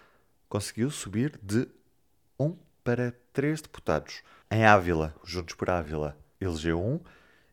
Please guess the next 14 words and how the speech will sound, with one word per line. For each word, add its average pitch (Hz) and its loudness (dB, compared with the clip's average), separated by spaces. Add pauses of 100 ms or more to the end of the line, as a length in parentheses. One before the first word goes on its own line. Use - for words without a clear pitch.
(200)
e 202 -2 (180)
dos 101 -4
movimentos 107 -6
da 104 0
Espanha 143 -4
esvaziada 98 0
que - -8
se - -6
apresentaram 98 -2 (280)
a 104 -4
cinco 123 -6
das 87 -2
nove 95 0
províncias, 104 -4